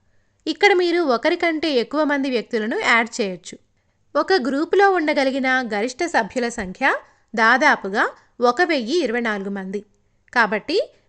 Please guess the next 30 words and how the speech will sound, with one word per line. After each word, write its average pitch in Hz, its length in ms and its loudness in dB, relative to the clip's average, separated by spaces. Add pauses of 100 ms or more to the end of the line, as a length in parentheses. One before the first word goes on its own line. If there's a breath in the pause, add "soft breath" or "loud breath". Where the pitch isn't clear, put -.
మీరు 392 180 6
ఒక 370 180 0
గ్రూపులో 302 520 0
కనిష్టంగా 311 720 -2
ఒక 233 200 0
వ్యక్తిని 226 560 -6 (320)
మరియు 320 280 2 (100)
గరిష్టంగా 269 760 0
ఒక 233 160 -4
వెయ్యి 240 320 -2
ఇరవై 277 200 -2
నాలుగు 240 300 0
మందిని 208 560 -4
యాడ్ 262 360 2
చేయొచ్చు. 190 400 -6 (760)
యాడ్ 311 360 4
చేసిన 277 300 0
తరువాత 208 500 -2 (480 soft breath)
క్రింద 330 240 0
ఉన్న 349 340 2
బాణం 254 480 0
గుర్తుపై 254 380 -2
క్లిక్ 294 360 -6
చేయండి. 185 320 -8 (640)
ఇక్కడ 403 280 2
మీరు 302 560 -2
గ్రూపుకు 311 400 -2
ఒక 285 160 -2
పేరును 240 400 -2
ఇవ్వాలి. 202 420 -4